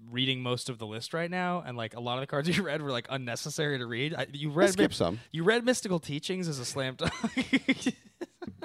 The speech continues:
Speaker 2: At common, it's a sick. It was, like, a three dollar common.
Speaker 1: Was it really?
Speaker 2: Yeah, now it's a not three dollar common.
Speaker 1: Should we talk about, I tweeted to our fans about the biggest misses.
Speaker 2: Yo,
Speaker 1: Should
Speaker 2: so
Speaker 1: we
Speaker 2: what, what are your biggest misses without us going on to this list?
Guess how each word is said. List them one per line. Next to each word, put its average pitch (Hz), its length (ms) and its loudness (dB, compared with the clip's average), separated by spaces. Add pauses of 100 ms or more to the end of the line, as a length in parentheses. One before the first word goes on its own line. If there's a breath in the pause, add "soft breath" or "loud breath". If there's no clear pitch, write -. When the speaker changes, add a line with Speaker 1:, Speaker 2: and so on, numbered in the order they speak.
(120)
Speaker 2:
At 156 140 8
common, 175 500 8
it's - 160 -4
a 135 60 0
sick. - 420 -4
It - 80 -2
was, 160 120 2
like, 156 100 2
a 135 80 4
three 165 200 4
dollar 151 240 12
common. 123 380 2 (220)
Speaker 1:
Was 139 140 -4
it - 80 -2
really? 123 260 -4
Speaker 2:
Yeah, - 140 6
now 123 160 8
it's - 120 2
a 127 160 0
not 120 360 4 (180)
three 95 140 2
dollar 90 200 4
common. 87 400 -6
Speaker 1:
Should - 140 -6
we 165 80 -2
talk 160 200 -2
about, 156 300 0
I 127 80 -2
tweeted 135 460 -2 (100)
to 123 160 -4
our 110 120 -4
fans 117 460 -4
about 110 280 -8 (120)
the 123 100 -10
biggest 117 360 -6
misses. 202 560 -6
Speaker 2:
Yo, 131 200 8
Speaker 1:
Should 135 80 2
Speaker 2:
so 170 60 8
Speaker 1:
we 170 40 10
Speaker 2:
what, 196 140 10
what 190 100 10
are 202 60 12
your 151 180 10
biggest 135 320 6
misses 117 260 0
without 101 220 6
us 101 160 6
going 101 220 2
on 92 100 2
to 85 80 0
this 76 200 -4
list? - 340 -10